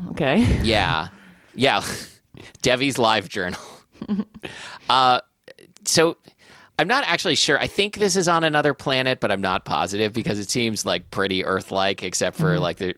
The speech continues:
Speaker 2: we don't have scorpion spiders, I hope.
Speaker 1: Oh,
Speaker 2: What
Speaker 1: so,
Speaker 2: if we
Speaker 1: okay, we have
Speaker 2: do?
Speaker 1: a, we have a real Native American tribe name, but you're thinking now we're, is this a sci-fi romance?
Speaker 2: I think it is, yeah.
Speaker 1: Oh, okay,
Speaker 2: There's
Speaker 1: I
Speaker 2: a
Speaker 1: missed
Speaker 2: blue guy on the cover.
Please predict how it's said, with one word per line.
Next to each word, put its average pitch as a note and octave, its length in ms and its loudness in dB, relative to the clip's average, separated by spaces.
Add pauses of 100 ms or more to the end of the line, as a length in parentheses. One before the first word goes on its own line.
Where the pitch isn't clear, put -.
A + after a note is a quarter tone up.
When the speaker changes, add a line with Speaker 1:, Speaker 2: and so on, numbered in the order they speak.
(140)
Speaker 2:
we G2 160 -4
don't F#2+ 160 -2
have F2+ 120 -4
scorpion F#2 440 -4
spiders, G#2+ 640 0 (200)
I F2 100 -2
hope. F#2 420 -2 (1120)
Speaker 1:
Oh, C#4+ 300 4
Speaker 2:
What - 220 -14
Speaker 1:
so, G#3+ 300 6
Speaker 2:
if A3 100 2
we G3 80 6
Speaker 1:
okay, C#3 120 6
we F3 80 8
have F3+ 80 6
Speaker 2:
do? F3 80 6
Speaker 1:
a, E3+ 40 2 (140)
we G#3+ 100 6
have F#3+ 100 4
a F#3+ 60 6
real G3+ 300 6
Native G3+ 260 2
American D#3+ 380 2
tribe C#3+ 380 2
name, C#3 320 2
but C#3+ 100 4
you're C3 100 4
thinking C3+ 320 0
now B2+ 200 2
we're, C3 140 2 (100)
is E3+ 160 4
this G3+ 140 0
a - 20 4
sci-fi D#3 640 2
romance? A#3+ 760 0 (420)
Speaker 2:
I G#2+ 80 -2
think G#3+ 240 0
it F#2+ 100 2
is, A#2 300 2
yeah. A2+ 260 4
Speaker 1:
Oh, F3+ 200 4 (440)
okay, F#3 260 2
Speaker 2:
There's D3+ 180 6
Speaker 1:
I D#3+ 60 6
Speaker 2:
a - 20 8
Speaker 1:
missed - 100 -2
Speaker 2:
blue B2+ 340 6
guy F2 520 0
on F#2+ 180 0
the E2 80 -4
cover. C2+ 540 -4